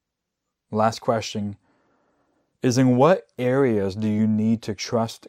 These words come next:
God in order to start making better choices? Listen, that last one is really practical because,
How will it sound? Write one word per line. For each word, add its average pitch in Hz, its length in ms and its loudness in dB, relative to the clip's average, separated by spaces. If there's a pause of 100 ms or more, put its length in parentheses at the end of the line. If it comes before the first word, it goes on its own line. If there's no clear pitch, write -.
God 90 460 -6 (680)
in 120 120 -2
order 113 280 0
to 117 140 -2
start 113 340 -6
making 107 460 -6
better 98 260 -6
choices? - 680 -16 (2750)
Listen, 110 200 -2
that 117 200 2
last 113 300 0
one 135 160 0
is 117 140 -2
really 107 260 2
practical 101 580 -6
because, 101 600 -4